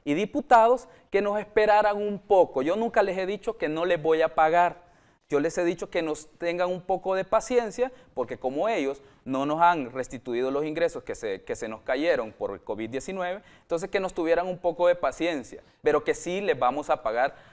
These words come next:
cuando tengamos la recaudación adecuada. Pero, ¿qué es lo que pasa? Yo tengo que prever todas las obligaciones del Estado para que no tengamos un capítulo como el que se tuvo, eh, durante tanto tiempo,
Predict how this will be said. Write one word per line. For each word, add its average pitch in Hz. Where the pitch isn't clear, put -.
cuando 147
tengamos 135
la 139
recaudación 117
adecuada. 104
Pero, 185
¿qué 160
es 151
lo 139
que 139
pasa? 226
Yo 123
tengo 165
que 170
prever 175
todas 262
las 151
obligaciones 139
del 117
Estado 165
para 151
que 170
no 170
tengamos 185
un 185
capítulo 170
como 165
el 139
que 143
se 131
tuvo, 160
eh, 120
durante 127
tanto 139
tiempo, 151